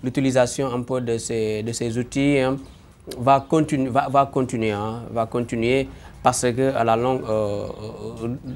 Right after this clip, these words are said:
le monde est devenu un monde très connecté. Je vous donne un, un, un exemple. Vous avez suivi ce qui s'est passé hier à l'Assemblée nationale. Les médias qui ont été interdits d'accès. Euh,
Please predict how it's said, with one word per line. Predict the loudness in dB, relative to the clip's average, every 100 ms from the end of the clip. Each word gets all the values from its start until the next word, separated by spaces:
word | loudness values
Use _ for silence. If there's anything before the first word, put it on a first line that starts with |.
| 0
le | 0
monde | 4 6 4 4
est | -2
devenu | 0 2 2 2 0
un | -2
monde | -2 -2 -2 -2
très | 0 2
connecté. | 0 -2 -4 -4 -2
Je | -2
vous | 0
donne | -2
un, | -2 -6 -6 -4 -4 -4
un, | -2 2
un | 2
exemple. | 2 2 0 0 -6 -8 -12 -16 -16 -14 -6
Vous | 2
avez | 4 4
suivi | 2 0 0
ce | 0
qui | -2 -2
s'est | -2
passé | 2 2 2 -2
hier | 0 0 0 0
à |
l'Assemblée | 0 -2 -2 -2
nationale. | -4 -4 -4 -4 -6 -8 -6 -2
Les | 0
médias | 0 4 4
qui | 4
ont | 2
été | 0 0 -2 -2 -2
interdits | 2 2 2 2 2 2 -2
d'accès. | 0 -2 -2 -4 -6 -6 -10 -10 -12 -10 -10 -6
Euh, | 2